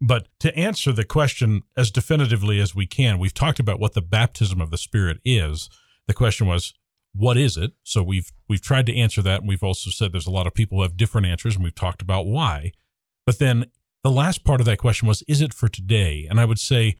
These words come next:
in reference to the theological reality that happens when you accept Jesus Christ as your personal Savior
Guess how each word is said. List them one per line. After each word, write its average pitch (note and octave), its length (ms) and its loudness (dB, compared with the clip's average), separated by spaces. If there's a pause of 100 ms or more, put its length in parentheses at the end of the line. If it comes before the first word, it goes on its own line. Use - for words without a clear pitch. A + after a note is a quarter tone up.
(120)
in D3 220 4
reference D#3+ 400 0
to - 80 2
the A2+ 140 0
theological D#3 840 0
reality C3+ 600 0
that F2 140 0
happens G2 480 2
when F#2+ 140 0
you A2+ 160 4
accept - 460 -2
Jesus G2+ 280 0
Christ G#2+ 380 0
as F2 100 -2
your F#2 100 -2
personal G2 400 -2
Savior D#2 500 -4